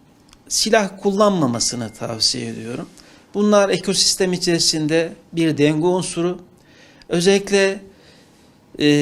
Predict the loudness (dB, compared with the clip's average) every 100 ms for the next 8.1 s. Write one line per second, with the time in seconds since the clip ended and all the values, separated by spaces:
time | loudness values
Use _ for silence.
0 | 2 0 -4 0 4 4 2 2 2 2
1 | 0 0 2 2 2 0 0 -2 -4 -10
2 | _ _ _ _ -4 -2 -4 -8 -4 0
3 | 2 2 2 2 0 -2 -6 _ -10 -4
4 | -4 -4 -4 -6 -8 -12 -20 -20 _ -6
5 | -2 0 0 -2 -4 -2 0 0 0 -2
6 | -2 -2 -2 -4 -4 -6 -4 -4 -2 -4
7 | -2 0 2 2 0 -2 -2 -4 -4 -4